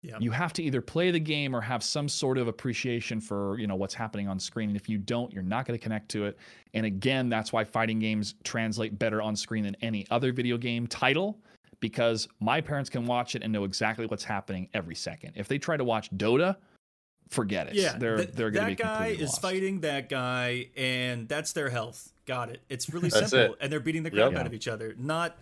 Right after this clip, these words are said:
Speaker 1: not what, what the heck was just someone out of the ground that had four billion little bugs chasing the other guy,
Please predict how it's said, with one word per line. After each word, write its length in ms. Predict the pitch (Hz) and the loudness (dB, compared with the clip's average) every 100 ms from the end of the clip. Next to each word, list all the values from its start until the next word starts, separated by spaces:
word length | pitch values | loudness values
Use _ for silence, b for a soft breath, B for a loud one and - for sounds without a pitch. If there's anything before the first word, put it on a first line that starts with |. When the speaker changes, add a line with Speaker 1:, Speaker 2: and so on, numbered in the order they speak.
| - | -10
Speaker 1:
not 280 | 139 160 151 | -4 -2 -2
what, 200 | 143 165 | -2 -2
what 400 | 135 127 135 165 | -4 -10 -4 -2
the 80 | 170 | 0
heck 180 | 175 175 | -2 -2
was 120 | 156 | -2
just 160 | 160 - | 0 0
someone 240 | 165 165 | 0 -2
out 80 | 165 | -2
of 60 | 151 | -2
the 80 | |
ground 280 | 131 143 160 | -2 -2 0
that 60 | 147 | -2
had 140 | 123 | -4
four 280 | - 147 156 | -6 -2 -2
billion 440 | 131 156 156 151 | 0 0 0 0
little 160 | 147 143 | -2 -4
bugs 360 | 113 131 139 - | -2 -2 -2 -2
chasing 360 | 156 156 143 | -2 -2 -2
the 80 | 127 | -2
other 140 | 143 | -2
guy, 280 | 143 156 170 | 0 -2 -2